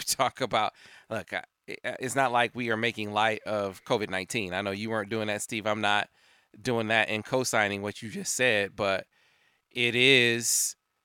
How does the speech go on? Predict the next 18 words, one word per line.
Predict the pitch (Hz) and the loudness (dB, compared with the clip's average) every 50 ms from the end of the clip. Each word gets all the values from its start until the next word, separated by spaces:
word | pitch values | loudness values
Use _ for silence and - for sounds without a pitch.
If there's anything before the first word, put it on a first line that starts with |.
| _ _ | _ _
in | - 139 120 | 0 0 2
a | 117 117 | 2 0
trivial | - - - 180 190 185 147 147 135 123 117 113 | 0 2 6 8 8 8 8 6 4 2 2 0
sense, | - - - 127 113 110 110 104 - - - 120 | 0 -2 0 0 0 0 -2 -2 -2 -2 -2 -2
when | 113 113 113 | -4 -4 -4
you're | 113 113 | -4 -4
just | 104 120 110 - | -4 -4 -2 0
talking | - 127 - 117 | 0 0 0 0
about | 107 117 113 | 0 0 0
recruiting, | 107 107 - - 143 143 131 117 113 107 | 0 -2 -6 -6 -4 -4 -2 -2 -2 -2
it | 110 110 107 | 0 0 0
is | 110 120 131 135 113 113 | 0 0 0 0 -2 -4
a | 113 107 | -6 -8
fortuitous | - - _ _ - - 120 113 - - 123 117 110 110 - | -10 -16 _ _ -10 -8 -8 -6 -6 -4 -4 -2 -2 -2 0
bounce | - 127 135 156 143 - - | 0 0 2 2 0 -2 -2
for | - 135 123 | -4 -2 0
Michigan | 139 196 247 - - 117 98 85 - - _ _ _ _ _ _ _ _ _ _ _ _ _ - | 0 0 0 -2 -4 -6 -8 -10 -12 -14 _ _ _ _ _ _ _ _ _ _ _ _ _ -4
that | 113 120 117 117 117 110 110 107 - | 2 4 6 6 6 6 4 2 -2